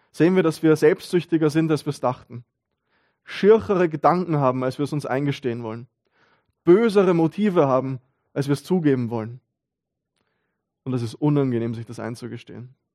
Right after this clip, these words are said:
Und Je-, Petrus kann nicht anders zu sagen, „Jesus, geh weg von mir, ich bin ein sündiger Mensch.“ Aber der Punkt ist, was macht Jesus darauf? Er überrascht Petrus hier nochmal und zeigt ihm, dass er wieder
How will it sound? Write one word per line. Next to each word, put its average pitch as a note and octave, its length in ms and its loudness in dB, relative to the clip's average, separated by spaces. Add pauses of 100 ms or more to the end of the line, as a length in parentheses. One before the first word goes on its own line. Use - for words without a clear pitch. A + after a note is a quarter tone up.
Und B2+ 160 -10
Je-, C3 140 -4
Petrus D3+ 420 -4
kann C#3 120 -2
nicht C#3+ 100 0
anders C#3 160 -4
zu C3+ 80 -10
sagen, C3+ 180 -2
„Jesus, C3+ 240 -2
geh C#3 160 -4
weg C3 160 -2
von D3 160 -6
mir, C#3+ 100 -2
ich C3+ 120 -6
bin C#3+ 100 -6
ein C#3 100 -4
sündiger C3+ 360 -4
Mensch.“ A#2+ 360 -12 (1900)
Aber B2+ 140 -2
der B2+ 80 0
Punkt G#3 400 -2
ist, C3 120 -6
was C3 200 -6
macht D3 260 -8
Jesus A#2 300 -8
darauf? G#2 440 -14 (2000)
Er C3 140 -2
überrascht B2+ 420 -2
Petrus C3 280 -6
hier C3 80 -12
nochmal B2+ 460 -8 (380)
und C3+ 100 -12
zeigt C3 220 2
ihm, C#3 100 -2
dass C3 120 -2
er C#3 140 2
wieder F#3 460 2